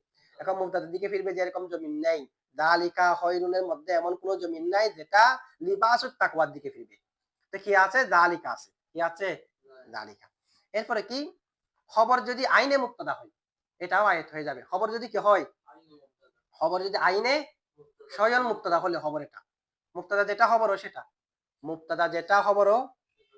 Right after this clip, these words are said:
Speaker 1: আয়াত প্রয়োজন আছে? মুক্তাদা যেটা খবরও সেটা হলে আয়াতের প্রয়োজন, প্রয়োজন নাই। যেমন রাসূল সাল্লাল্লাহু আলাইহি ওয়াসাল্লামের কওল,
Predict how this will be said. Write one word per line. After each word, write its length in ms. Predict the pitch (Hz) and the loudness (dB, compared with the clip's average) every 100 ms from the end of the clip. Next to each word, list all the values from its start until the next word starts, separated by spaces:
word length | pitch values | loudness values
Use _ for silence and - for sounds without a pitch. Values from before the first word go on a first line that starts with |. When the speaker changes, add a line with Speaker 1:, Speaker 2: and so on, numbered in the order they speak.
| - | -2
Speaker 1:
আয়াত 200 | 165 170 - | -2 -2 -6
প্রয়োজন 220 | 165 170 | -6 -4
আছে? 460 | 165 226 190 - _ _ _ _ _ 151 | -2 -2 -2 -6 _ _ _ _ _ -8
মুক্তাদা 420 | 175 170 175 175 | -8 -4 0 0
যেটা 400 | 170 175 202 208 | 0 2 4 6
খবরও 340 | 208 196 190 202 | 4 2 2 0
সেটা 280 | 208 202 | 0 0
হলে 180 | 180 196 | 2 4
আয়াতের 400 | 202 185 180 170 | 6 6 2 -8
প্রয়োজন, 540 | - 175 170 214 269 330 _ _ _ _ _ _ _ - | -6 -4 4 4 4 -4 _ _ _ _ _ _ _ -8
প্রয়োজন 280 | 143 131 | -8 -8
নাই। 240 | 123 120 117 | -12 -12 -6
যেমন 200 | 175 202 | -2 -2
রাসূল 200 | 180 202 | -2 -2
সাল্লাল্লাহু 540 | 208 202 202 202 202 | 2 4 6 6 6
আলাইহি 160 | 202 202 | 4 2
ওয়াসাল্লামের 460 | 196 202 202 202 - | -2 -4 -6 -6 -2
কওল, 280 | 202 254 | 2 2